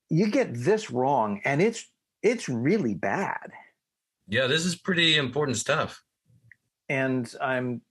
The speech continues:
Speaker 1: I'm just to, to s-,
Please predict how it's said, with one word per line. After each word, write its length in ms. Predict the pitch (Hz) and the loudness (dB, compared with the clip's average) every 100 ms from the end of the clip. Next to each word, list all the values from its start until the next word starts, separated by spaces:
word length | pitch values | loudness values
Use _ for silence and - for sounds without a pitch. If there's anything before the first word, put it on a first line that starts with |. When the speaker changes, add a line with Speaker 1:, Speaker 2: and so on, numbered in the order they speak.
| - | -10
Speaker 1:
I'm 140 | 135 120 | -6 -4
just 300 | 120 - _ _ _ _ - - _ _ - _ | -6 -8 _ _ _ _ -20 -20 _ _ -20 _
to, 300 | - 143 131 - | -4 -2 -4 -8
to 260 | 139 123 113 | -4 -2 -2
s-, 500 | - - - - | -6 -14 -14 -16